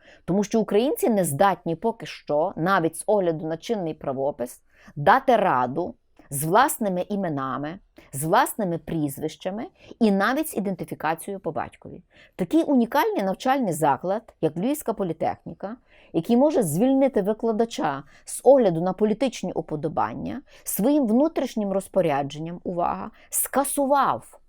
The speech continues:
ідентифікацію по батькові. І якщо викладач, наприклад, у Львівській політехніці,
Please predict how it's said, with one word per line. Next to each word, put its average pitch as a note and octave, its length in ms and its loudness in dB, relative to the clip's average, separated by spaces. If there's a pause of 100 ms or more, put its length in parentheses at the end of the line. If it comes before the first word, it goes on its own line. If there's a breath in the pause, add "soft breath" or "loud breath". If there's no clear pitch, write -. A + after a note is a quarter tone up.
(720)
ідентифікацію G#3 960 0
по A#3 120 -4
батькові. - 600 -10 (300 loud breath)
І F#3+ 80 4
якщо G3 340 2
викладач, B3 600 4
наприклад, D#3+ 480 -4
у F3+ 100 0
Львівській A#3 380 -2
політехніці, D3 880 -6